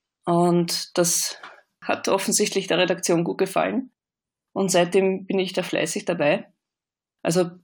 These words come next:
es gibt eben die große Serie Peri Rodan, traditionsreich seit, äh, über fünfzig Jahren mittlerweile, wo wöchentlich ein Roman, also ein Heftroman erscheint.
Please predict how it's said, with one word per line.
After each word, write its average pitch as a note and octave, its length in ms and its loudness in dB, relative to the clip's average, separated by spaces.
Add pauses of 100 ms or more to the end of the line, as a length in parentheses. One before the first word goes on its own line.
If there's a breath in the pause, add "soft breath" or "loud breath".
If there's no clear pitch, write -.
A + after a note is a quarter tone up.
(160)
es F3 180 -2
gibt - 220 -2
eben F3+ 300 0
die F#3+ 320 2
große G3 640 2 (840 loud breath)
Serie E3+ 640 2
Peri E3+ 400 2
Rodan, E3+ 480 2
traditionsreich E3+ 880 0
seit, E3 380 -4 (720)
äh, E3 260 2
über F#3 240 0
fünfzig F3 400 -2
Jahren F#3 300 0
mittlerweile, F#3+ 520 -2 (600)
wo E3+ 180 4
wöchentlich G3 460 2
ein F3 180 2
Roman, F3 560 2
also F3 220 0
ein E3 100 2
Heftroman F#3 540 0
erscheint. G3 520 -2